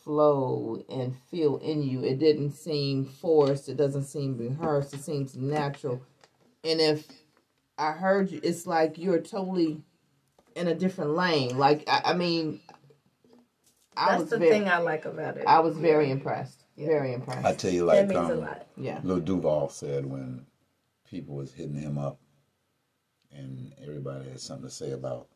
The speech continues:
Speaker 3: his record that he had out, Living My Best Life.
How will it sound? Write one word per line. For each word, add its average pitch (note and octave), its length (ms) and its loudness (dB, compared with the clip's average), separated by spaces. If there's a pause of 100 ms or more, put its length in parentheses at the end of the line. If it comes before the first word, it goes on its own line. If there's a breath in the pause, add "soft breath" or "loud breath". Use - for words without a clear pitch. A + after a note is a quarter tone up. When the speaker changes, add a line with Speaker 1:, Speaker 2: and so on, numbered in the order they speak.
(420)
Speaker 3:
his D2 160 -16
record C2+ 420 -10 (760)
that - 160 -20
he C#2 160 -16
had B1 160 -16
out, - 240 -18
Living D2 240 -10
My C2 120 -8
Best - 360 -10
Life. - 260 -16